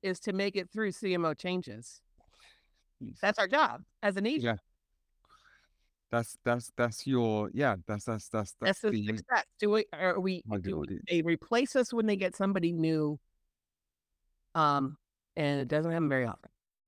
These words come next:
Speaker 2: That's fascinating. I, I got a lot more out of this conversation, that I came <laughs>
Speaker 1: Yeah.
Speaker 2: like,
Speaker 1: Now
Speaker 2: it
Speaker 1: let's keep talking. What else you wanna say?
Speaker 2: <laughs>
Speaker 1: I've got other
Speaker 2: Yeah.
Speaker 1: one.
Speaker 2: Hundred percent.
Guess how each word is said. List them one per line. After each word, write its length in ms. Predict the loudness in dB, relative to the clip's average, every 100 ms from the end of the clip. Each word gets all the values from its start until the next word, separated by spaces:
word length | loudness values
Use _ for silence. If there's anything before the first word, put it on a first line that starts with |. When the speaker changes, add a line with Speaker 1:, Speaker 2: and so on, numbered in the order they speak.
| _ _ _ _ _ _ _ _ _ -20 _ _ _ -10
Speaker 2:
That's 200 | -8 -8
fascinating. 720 | -2 -2 -2 -4 -4 -6 -8 -4
I, 200 | 0 2 0 0
I 180 | 0
got 160 | 2 2
a 60 | 4
lot 440 | 4 4 2 2
more 320 | 0 2 4
out 160 | 2 0
of 80 | -2
this 160 | -10
conversation, 920 | -8 -8 -6 -6 -4 -4 -4 -6 -8 -18 _ _ _
that 100 | -2
I 100 | -2
came 400 | -4 -4 -2 -2 -6 -8
<laughs> 200 | -6 0
Speaker 1:
Yeah. 140 | 0 0 -4 -8 -8
Speaker 2:
like, 140 | -2 2
Speaker 1:
Now 160 | 4
Speaker 2:
it 80 | 4
Speaker 1:
let's 140 | 4 4
keep 100 | 4 6
talking. 380 | 4 2 0 -2 _ 0
What 120 | 4
else 140 | 4
you 60 | 4
wanna 140 | 2 2
say? 260 | 0 0 -2
Speaker 2:
<laughs> 300 | -4 0 -2
Speaker 1:
I've 180 | 0 2
got 180 | 2 2
other 640 | 0 2 0 0 -4 -8 -16 _ _ _ _ -2
Speaker 2:
Yeah. 200 | 0 2
Speaker 1:
one. 220 | 2 0 -2 _ _ _ _ _ _ -10 -8 -8 -6 -6 -6 -12 -2
Speaker 2:
Hundred 180 | 2 2
percent. 280 | 0 0